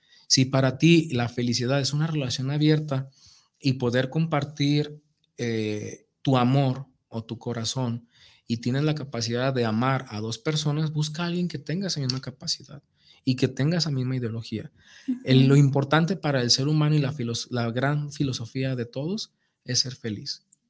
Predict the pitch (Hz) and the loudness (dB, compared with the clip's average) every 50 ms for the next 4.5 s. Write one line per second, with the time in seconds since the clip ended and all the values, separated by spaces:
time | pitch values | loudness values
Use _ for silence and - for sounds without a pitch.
0 | _ - - 117 117 117 117 - - 147 165 185 208 233 226 - - _ _ - | _ -4 -2 0 0 2 0 0 0 0 0 -2 -2 -4 -6 -10 -18 _ _ -20
1 | - - - _ - - 117 - - 117 110 110 110 110 110 107 - 104 101 101 | -20 -20 -20 _ -6 -6 -6 -4 -6 -8 -6 -6 -6 -4 -2 -2 -2 -2 -4 -8
2 | 101 101 107 110 110 127 135 131 - - - _ - 117 120 113 117 127 123 113 | -8 -6 -6 -6 -2 0 2 2 2 2 -2 _ -6 -4 -4 -2 -2 -4 -6 -6
3 | 110 - - 101 101 101 - - - _ _ - - 123 113 101 98 101 107 - | -8 -8 -10 -10 -10 -10 -12 -14 -18 _ _ -12 -8 -6 -6 -6 -6 -6 -8 -8
4 | - - - 107 107 101 98 98 98 - | -8 -8 -6 -6 -4 -4 -4 -6 -8 -10